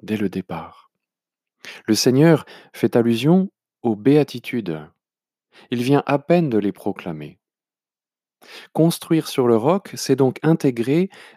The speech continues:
dès les débuts de notre vie avec le Christ, ses conseils évangéliques de pauvreté, de douceur, de miséricorde. C'est en fait nous ranger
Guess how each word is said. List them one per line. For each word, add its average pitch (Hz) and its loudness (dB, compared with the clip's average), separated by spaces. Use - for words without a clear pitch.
dès 135 4
les 170 6
débuts 135 0
de 101 -2
notre 101 -2
vie 110 -8
avec 101 -6
le 101 -4
Christ, - -8
ses - 0
conseils 147 2
évangéliques 123 0
de 107 -8
pauvreté, 117 0
de 101 -2
douceur, 107 -2
de 104 -2
miséricorde. 104 2
C'est 120 -6
en 131 2
fait 147 0
nous 127 4
ranger 127 2